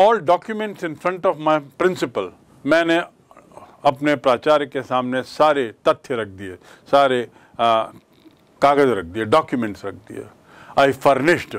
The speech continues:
to provide, to furnish मतलब to provide। So he furnished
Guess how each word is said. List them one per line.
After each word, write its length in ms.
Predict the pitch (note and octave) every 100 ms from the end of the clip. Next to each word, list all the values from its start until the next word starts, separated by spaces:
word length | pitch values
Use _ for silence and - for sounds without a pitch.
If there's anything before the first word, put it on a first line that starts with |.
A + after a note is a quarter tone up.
| - _ -
to 60 | F3+ -
provide, 360 | D#3+ C#3+ E3 B2+ F#3
to 80 | -
furnish 380 | G#3 A#3 A#3 -
मतलब 240 | E3 E3 -
to 120 | D3 B2+
provide। 320 | B2+ G#2+ F#2+ F2+ _ _ _ _ _ _ _ _ - - _ -
So 80 | F3
he 160 | E3+ D#3 -
furnished 440 | G3 B3 A#3+ -